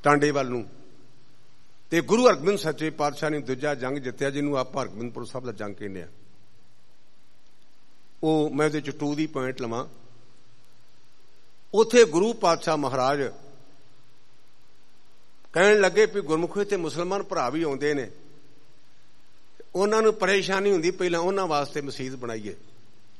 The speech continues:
ਅੱਜ ਤੁਸੀਂ ਅਖਬਾਰਾਂ ਵਿੱਚ ਪੜ੍ਹਦੇ, ਫਲਾਣੇ ਥਾਂ ਤੇ ਮੰਦਿਰ ਢਾਹ ਕੇ, ਜਿਹੜਾ ਦੂਜੇ ਕਹਿੰਦੇ ਮਸੀਤ ਬਣਾਈ, ਜੇ ਮਸੀਤ ਵਾਲੇ ਨੇ ਢਾਹ ਕੇ ਮੰਦਿਰ ਬਣਾਇਆ ਤੇ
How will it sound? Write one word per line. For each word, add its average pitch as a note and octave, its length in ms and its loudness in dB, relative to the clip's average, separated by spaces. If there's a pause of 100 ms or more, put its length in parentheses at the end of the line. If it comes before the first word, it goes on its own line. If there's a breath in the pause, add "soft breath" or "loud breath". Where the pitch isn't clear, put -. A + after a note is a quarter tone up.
(460)
ਅੱਜ D3+ 80 0
ਤੁਸੀਂ D3+ 280 -2
ਅਖਬਾਰਾਂ C3+ 280 4
ਵਿੱਚ D3 120 0
ਪੜ੍ਹਦੇ, D3+ 320 -2
ਫਲਾਣੇ C#3+ 380 0
ਥਾਂ D3 200 -2
ਤੇ C#3+ 120 -4
ਮੰਦਿਰ C#3 300 0
ਢਾਹ C3+ 240 0
ਕੇ, B2 240 -2 (1200)
ਜਿਹੜਾ D#3 340 4 (440)
ਦੂਜੇ D3+ 300 2
ਕਹਿੰਦੇ D#3 260 0
ਮਸੀਤ C#3+ 340 -2
ਬਣਾਈ, D#3 300 0
ਜੇ D3 120 -2
ਮਸੀਤ C#3+ 340 -4
ਵਾਲੇ D#3 260 2
ਨੇ D3 140 0
ਢਾਹ A#2+ 280 0
ਕੇ C#3 140 -4
ਮੰਦਿਰ C3+ 280 -2
ਬਣਾਇਆ D3+ 260 -2
ਤੇ C3 160 -6